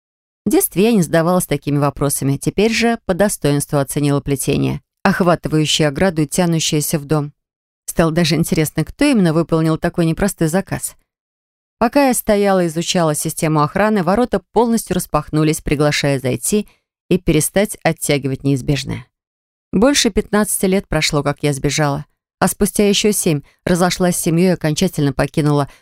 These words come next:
родительский дом с грандиозным скандалом, чтобы вернуться вот так, гостей по приглашению.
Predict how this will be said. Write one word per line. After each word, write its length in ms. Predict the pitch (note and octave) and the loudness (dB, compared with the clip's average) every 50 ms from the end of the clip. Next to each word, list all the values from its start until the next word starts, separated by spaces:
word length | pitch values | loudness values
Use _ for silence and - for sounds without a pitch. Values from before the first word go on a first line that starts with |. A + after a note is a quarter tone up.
| _ _ | _ _
родительский 640 | - E3+ F3 D#3 D#3+ D#3+ - D3+ D3 - - - D#3 | 0 0 2 2 0 -2 0 -2 -2 -2 -2 -2 -2
дом 220 | C#3 D#3+ D#3 D#3+ | 0 0 0 0
с 60 | - | 0
грандиозным 560 | - E3+ D#3 D3+ C#3 E3 E3 D#3 C3+ D#3 D#3 | 0 -2 -2 0 2 0 0 0 0 0 -2
скандалом, 580 | D3+ - - E3+ D#3 E3 D3+ C3+ B2 B2 C3+ C3+ | -2 -2 -2 -2 0 0 0 0 0 -2 -4 -6
чтобы 300 | - - - C#3+ C3 D3 | -6 -4 -4 -2 0 0
вернуться 420 | D3+ E3 D#3 E3 D3 - - - | 0 0 0 0 -2 -2 -2 -4
вот 140 | D3 E3+ - | -4 -4 -4
так, 280 | - C#3+ B2 - - _ _ _ _ _ _ _ _ _ - | -4 -4 -4 -4 -8 _ _ _ _ _ _ _ _ _ -2
гостей 440 | F3 F3 F#3 F3 D3 - - C#3+ | 0 2 4 2 2 0 -2 -4
по 120 | - - C3+ | -4 -2 -2
приглашению. 720 | D#3+ E3 D3 D#3+ E3 F3 - - D3+ C3+ C3 B2+ C3 - | -2 0 0 0 0 0 0 -2 -4 -4 -4 -6 -8 -10